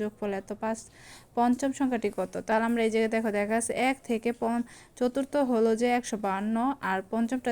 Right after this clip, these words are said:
দেওয়া নেই, এটাই বের করতে হবে। আর ষষ্ঠ থেকে নবম এত, আর টোটাল সবগুলা তিনশো ষাট। তো আমরা দেখি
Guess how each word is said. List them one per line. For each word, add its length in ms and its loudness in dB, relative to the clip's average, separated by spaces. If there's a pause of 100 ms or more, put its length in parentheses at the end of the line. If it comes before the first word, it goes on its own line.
দেওয়া 180 2
নেই, 140 0
এটাই 220 0
বের 200 2
করতে 240 -4
হবে। 220 -2
আর 160 -2
ষষ্ঠ 200 -4 (140)
থেকে 220 2
নবম 180 -2 (100)
এত, 100 -18 (500)
আর 80 -4 (100)
টোটাল 360 0 (160)
সবগুলা 420 0 (100)
তিনশো 340 -2
ষাট। 200 -6 (600)
তো 60 -8 (100)
আমরা 180 0 (100)
দেখি 220 -4